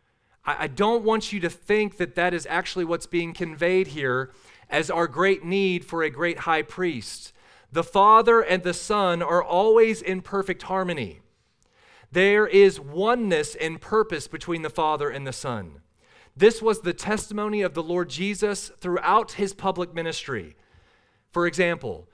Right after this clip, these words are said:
"Truly, truly, I say to you, the Son can do nothing of his own accord, but only what he sees the Father doing. For whatever he does, the Son does likewise.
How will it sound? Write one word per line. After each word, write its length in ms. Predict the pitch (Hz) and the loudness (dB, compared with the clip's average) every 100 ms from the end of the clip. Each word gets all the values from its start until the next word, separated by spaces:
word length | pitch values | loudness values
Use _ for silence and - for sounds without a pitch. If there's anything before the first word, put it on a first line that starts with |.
| _ - | _ -12
"Truly, 500 | - 226 247 240 233 | -2 -2 0 0 -2
truly, 400 | - 226 220 202 | -4 0 4 4
I 80 | 190 | 4
say 260 | - 220 | 4 4
to 60 | 196 | 2
you, 180 | 143 127 | 0 -4
the 140 | 175 | -6
Son 460 | - 220 220 240 233 | -4 0 2 0 0
can 200 | 220 196 | -2 0
do 160 | 208 | -2
nothing 460 | 196 233 247 240 202 | 0 0 0 0 -2
of 100 | 180 | -2
his 140 | 170 | -2
own 160 | 180 170 | -2 -4
accord, 520 | - 156 123 90 - _ _ _ _ | -4 -2 0 -2 -8 _ _ _ _
but 220 | 135 202 196 | 0 0 2
only 420 | 190 233 240 247 | 2 4 2 0
what 180 | 202 208 | 2 2
he 100 | 208 | 0
sees 400 | - 233 233 180 | -2 -4 -4 -2
the 120 | 208 | -4
Father 480 | 214 214 220 220 202 | -2 0 2 2 0
doing. 500 | 175 160 123 90 71 _ _ _ _ _ _ _ | 0 -4 -4 -6 -16 _ _ _ _ _ _ _
For 160 | 196 | 2
whatever 380 | 185 202 240 233 | 4 4 6 4
he 220 | 202 233 | 2 0
does, 460 | 220 226 240 247 196 | 6 6 6 4 -2
the 140 | - 160 | -8 -6
Son 400 | - 202 208 190 | -4 -2 -2 -2
does 360 | 185 185 - | 0 0 -2
likewise. 920 | 165 170 175 160 127 98 87 - - | -4 -2 -2 -4 -6 -8 -12 -16 -16